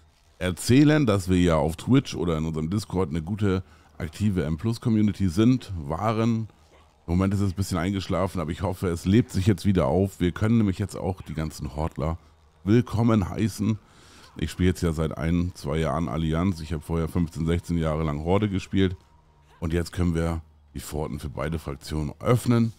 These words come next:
Ich hoffe, ihr habt Bock drauf. Kommt gerne auf meinen Twitch-Channel oder meinen Discord. Die Links sind unten in der Videobeschreibung.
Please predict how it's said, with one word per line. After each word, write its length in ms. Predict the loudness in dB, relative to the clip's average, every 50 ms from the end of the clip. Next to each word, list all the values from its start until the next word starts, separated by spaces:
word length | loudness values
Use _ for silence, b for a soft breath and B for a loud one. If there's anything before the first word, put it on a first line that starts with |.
| b b b b b b b b _ -16
Ich 140 | -10 -6 -4
hoffe, 260 | -4 -4 -4 -4 -4
ihr 160 | -2 -2 -2
habt 140 | -4 -2 -2
Bock 180 | -4 -4 -4
drauf. 320 | -4 -2 0 0 0 -2 -2
Kommt 240 | 0 0 0 0 0
gerne 240 | 0 2 2 2
auf 120 | 0 0 0
meinen 120 | -2 -2
Twitch-Channel 460 | -2 -4 -8 -6 -2 0 2 2 2
oder 120 | 2 2 0
meinen 180 | 0 0 -2
Discord. 420 | -2 -4 -6 -6 -8 -8 -8 -6 -6
Die 40 | -4
Links 280 | -2 -2 -2 -4 -4
sind 120 | -6 -6 -2
unten 220 | -2 -2 0 0
in 100 | -2 -2
der 140 | -2 -2 -2
Videobeschreibung. 760 | -2 -2 0 -2 -2 -4 -4 -4 -4 -4 -4 -4 -6 -8 -10